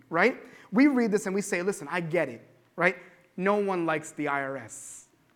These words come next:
right? No one likes a tax collector. I mean, if you're here and you're an I R S agent, I'm sorry, no one likes you, right? That's just how it is. But is he really that bad? Is he really that bad?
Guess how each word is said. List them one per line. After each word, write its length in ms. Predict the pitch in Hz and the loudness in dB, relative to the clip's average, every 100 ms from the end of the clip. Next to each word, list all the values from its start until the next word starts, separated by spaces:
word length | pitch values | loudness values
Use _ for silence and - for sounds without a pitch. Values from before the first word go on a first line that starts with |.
| _ - - | _ -4 0
right? 200 | 196 226 | 2 4
No 180 | 233 262 | 6 6
one 240 | 254 233 | 4 4
likes 200 | 208 208 | 4 4
a 60 | 202 | 2
tax 300 | 196 180 - | 4 2 -2
collector. 560 | 170 147 - 131 127 - _ _ _ | -4 -4 -6 -12 -14 -18 _ _ _
I 100 | 214 | 2
mean, 100 | 226 | 2
if 120 | 196 | 2
you're 120 | 254 240 | 6 8
here 260 | 240 233 | 8 8
and 220 | 220 202 | 4 2
you're 140 | 190 214 | 2 4
an 60 | |
I 120 | 208 202 | 6 6
R 140 | 202 | 6
S 260 | 202 208 - | 4 2 2
agent, 340 | 214 208 214 | 2 2 0
I'm 80 | 196 | -2
sorry, 400 | - 247 233 190 | 0 4 4 4
no 180 | 185 220 | 2 2
one 320 | 254 254 233 | 4 2 2
likes 380 | 233 294 - - | 2 2 -2 -10
you, 260 | 170 127 135 - - | -8 -8 -14 -18 2
right? 140 | 214 | 4
That's 140 | 214 226 | 4 2
just 100 | 220 | 4
how 220 | 226 233 | 6 6
it 120 | 226 | 4
is. 600 | 247 302 165 143 120 - - _ _ _ _ _ _ _ - _ _ _ - | 2 2 2 -4 -12 -16 -20 _ _ _ _ _ _ _ -20 _ _ _ 2
But 340 | 294 262 147 - 151 - _ _ _ | 6 8 6 -2 -14 -20 _ _ _
is 120 | 151 | -6
he 100 | 208 | -4
really 280 | 220 208 156 139 127 | -2 -2 -4 -8 -6
that 320 | 165 170 165 - - 147 | 0 0 0 -4 -10 -4
bad? 440 | 156 120 104 101 - _ _ _ _ _ _ _ _ _ | -2 -4 -12 -18 -20 _ _ _ _ _ _ _ _ _
Is 120 | 190 | 2
he 80 | 240 | 4
really 260 | 247 240 233 | 4 4 4
that 380 | 185 196 202 - | 4 2 0 0
bad? 380 | 262 240 135 | 2 2 -2